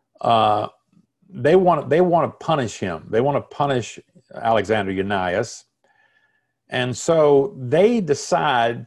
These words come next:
to, uh, to ha-, seek an alliance with the Syrians. The Syrians are always eager to try to get back in the game, try to regain some territory here.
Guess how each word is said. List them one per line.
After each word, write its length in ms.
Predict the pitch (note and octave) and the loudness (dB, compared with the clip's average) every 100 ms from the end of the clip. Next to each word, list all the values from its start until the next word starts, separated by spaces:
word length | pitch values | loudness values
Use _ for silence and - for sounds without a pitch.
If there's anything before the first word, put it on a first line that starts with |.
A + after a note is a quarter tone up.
| - | -14
to, 600 | - C3+ B2 A#2+ A#2 A#2+ - | -2 2 2 2 -2 -4 -2
uh, 440 | A#2 G#2+ G#2 G2 - _ _ _ _ _ _ _ _ _ _ _ _ _ | 2 2 2 -2 -8 _ _ _ _ _ _ _ _ _ _ _ _ _
to 240 | B2 A#2 | 0 0
ha-, 240 | - D#3 - - | -2 -4 -4 -6
seek 300 | - F#3+ D#3 | -2 0 0
an 80 | |
alliance 520 | B2 A#2+ C#3+ C3+ C3 - | 0 0 0 0 -2 -6
with 100 | G#2+ | -6
the 80 | |
Syrians. 540 | A2 E3+ D3+ G#2+ E2+ F#2 | -4 0 2 2 -2 -8
The 100 | A#2 | -6
Syrians 580 | - G#3+ G#3 D3+ B2 A2+ | 0 2 4 0 -2 -4
are 100 | - | 0
always 720 | C#3 D#3+ C3+ A#2+ A#2 - - _ - | 2 2 2 -2 -4 -10 -18 _ -8
eager 500 | D3+ C3 A2+ G2 - _ _ _ | -8 -4 -4 -4 -8 _ _ _
to 80 | G#2+ | -8
try 200 | - A#2 | 0 0
to 60 | G#2 | 0
get 220 | A2 F#2+ | -4 -4
back 260 | A2 G#2+ | -4 -4
in 80 | G#2 | -8
the 80 | F#2 | -8
game, 520 | F#2 G#2 G2+ G2+ G#2 _ _ _ _ _ | -8 -6 -6 -10 -12 _ _ _ _ _
try 220 | - A2+ | -2 0
to 60 | A2 | 0
regain 640 | F#2+ A2+ G#2+ G#2+ G2+ G2+ F#2 | -2 -6 -4 -4 -4 -10 -12
some 200 | A2 F#2+ | -12 -8
territory 680 | B2 A2 G#2+ - G2+ G2 | -2 0 -2 -4 -4 -2
here. 420 | G#2 A2 G2+ G2 | -2 0 0 -2